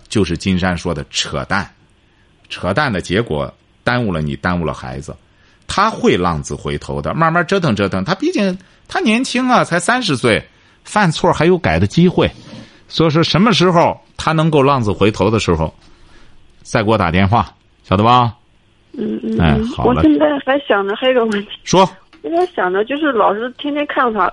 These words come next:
Speaker 2: 就老会想那些事情。我就想能不能自己出去找个工作。
Speaker 1: 你找工作，你孩子怎么办？
Speaker 2: 孩子，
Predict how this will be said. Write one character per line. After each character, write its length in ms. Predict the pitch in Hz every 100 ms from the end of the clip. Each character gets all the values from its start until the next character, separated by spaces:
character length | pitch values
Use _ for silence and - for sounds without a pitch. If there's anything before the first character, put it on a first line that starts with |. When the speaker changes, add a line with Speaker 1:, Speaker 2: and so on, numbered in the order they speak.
| - - - -
Speaker 2:
就 140 | 254
老 220 | 254 277
会 120 | 277 285
想 260 | - 185
那 100 | 185
些 140 | 220 220
事 200 | - 226
情。 200 | - 175 -
我 80 |
就 100 | 247 285
想 260 | 233 214
能 80 | 226
不 80 | 247
能 100 | 262
自 140 | - 240
己 120 | 208
出 180 | - 226
去 100 | 226
找 140 | 180
个 100 | 202
工 220 | 214 214
作。 180 | 214 196 - _ _ _ - _ _
Speaker 1:
你 140 | 143 165
找 160 | 135
工 200 | 117 147
作， 100 | 147
你 80 | 127
孩 260 | 92 101 113
子 40 |
怎 100 | 101
么 80 | 82
办？ 240 | 80 73 - _ _ _ _ _ _ _ _ _ _ _ _ _ _ _ _ _ _ -
Speaker 2:
孩 160 | 240 240
子， 500 | 240 233 220 214